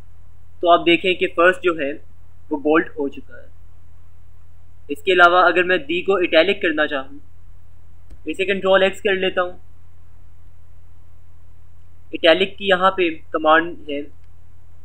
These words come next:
text आईटी जो है italic की command है।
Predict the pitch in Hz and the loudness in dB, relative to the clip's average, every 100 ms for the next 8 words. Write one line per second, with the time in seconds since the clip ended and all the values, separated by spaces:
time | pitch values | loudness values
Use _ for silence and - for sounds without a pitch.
0 | - - - - - - - 160 165 - | -12 -12 -10 -10 -10 -10 0 2 2 2
1 | 151 156 170 180 165 156 156 151 147 160 | 4 4 2 -2 0 0 0 2 2 0
2 | - - 151 135 131 - | -4 -6 -4 -4 -6 -8